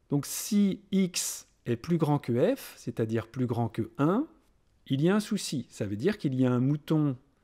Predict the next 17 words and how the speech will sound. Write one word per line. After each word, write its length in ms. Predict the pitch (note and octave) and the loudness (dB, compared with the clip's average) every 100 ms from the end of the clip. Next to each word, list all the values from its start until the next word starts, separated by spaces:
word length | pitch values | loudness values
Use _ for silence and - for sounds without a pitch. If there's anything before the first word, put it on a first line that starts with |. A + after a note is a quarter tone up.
| _ _ - | _ _ -8
numéro 460 | B2 A#2+ G#2+ G#2 - | -2 2 2 -2 -2
un 240 | D#3 G3+ G#3 | 0 2 4
ou 160 | C#3+ | 4
un 60 | A#2+ | 2
mouton 320 | G#2+ - F3+ | 0 0 0
numéro 360 | E3+ D#3+ D#3 D#3 | 2 2 4 4
deux. 180 | C3 | 2
Peu 220 | - - C#3+ | -2 0 0
importe, 460 | B2+ D3+ F#3 - - | 4 4 4 0 -8
en 100 | B2 | -8
tout 100 | A#2 | -6
cas, 160 | - F3 | -2 0
il 80 | |
y 80 | D#3+ | 2
a 60 | C#3+ | 2
un 40 | |
mouton. 320 | C#3 B2 G#2 | 0 -2 -6